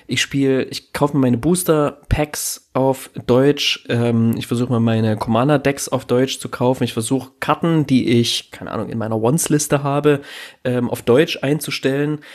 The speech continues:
Und mach da nur ab und zu mal Ausnahmen, denn deutsche Karten sind ja meistens immer ein bisschen teurer, ne, haben aber dafür, wenn man sie im Booster zieht, auch ein bisschen höheren Wiederverkaufswert, weil's einfach nicht so viele davon gibt. Aber sehr, sehr viele, ja, deutsche Magic-SpielerInnen,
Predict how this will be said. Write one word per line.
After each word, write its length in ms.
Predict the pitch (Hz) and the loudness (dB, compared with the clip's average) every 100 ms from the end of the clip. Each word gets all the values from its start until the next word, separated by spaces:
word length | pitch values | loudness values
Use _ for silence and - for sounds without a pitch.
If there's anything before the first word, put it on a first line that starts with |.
| - - - - _ - | -20 -20 -20 -20 _ 0
Und 280 | 123 - | 0 0
mach 280 | 127 127 - | 2 2 2
da 120 | - | 0
nur 540 | 139 135 147 135 127 123 | 2 4 4 4 2 -2
ab 120 | 123 | 0
und 120 | 156 | 0
zu 100 | - | 4
mal 200 | 135 123 | 2 4
Ausnahmen, 580 | 123 143 127 113 117 147 | 2 2 2 2 2 0
denn 180 | 135 120 | 0 2
deutsche 260 | 117 131 | 2 0
Karten 240 | - 143 139 | -6 -4 -4
sind 120 | 123 | -2
ja 80 | 117 | -2
meistens 340 | 117 127 135 | -2 -4 -4
immer 160 | - 123 | -2 -2
ein 80 | 127 | -2
bisschen 260 | 131 - | -2 -4
teurer, 440 | - 131 175 220 262 _ | 2 2 4 0 -4 _
ne, 240 | 143 170 151 | -2 0 0
haben 120 | 156 | -2
aber 160 | 156 | 0
dafür, 300 | 147 - 180 | -2 0 0
wenn 80 | 160 | 0
man 140 | 156 147 | 0 0
sie 60 | |
im 80 | 143 | 0
Booster 260 | 165 170 - | -2 -4 -6
zieht, 240 | 165 - | -6 -6
auch 100 | - | -8
ein 60 | - | -4
bisschen 320 | 165 156 135 | -4 -2 2
höheren 320 | 147 135 123 | 4 4 2
Wiederverkaufswert, 600 | 147 156 156 160 - 135 | 0 -2 0 0 0 0
weil's 140 | 120 | -2
einfach 220 | - - 127 | -4 -6 -6
nicht 120 | 123 | -8
so 80 | 123 | -10
viele 220 | 131 123 | -10 -6
davon 240 | 120 120 | -4 -4
gibt. 380 | 113 185 - - _ | -4 -6 -8 -20 _
Aber 260 | 120 143 | 0 2
sehr, 220 | 151 156 139 | 2 2 2
sehr 120 | 147 | 0
viele, 520 | - 147 165 156 156 - - - - _ | 0 -2 0 -2 -6 -20 -20 -20 -20 _
ja, 260 | 127 156 | 0 0
deutsche 320 | - 113 127 123 | 0 0 0 0
Magic-SpielerInnen, 880 | 127 170 - 123 90 - 156 196 | 0 -2 -4 0 0 2 2 2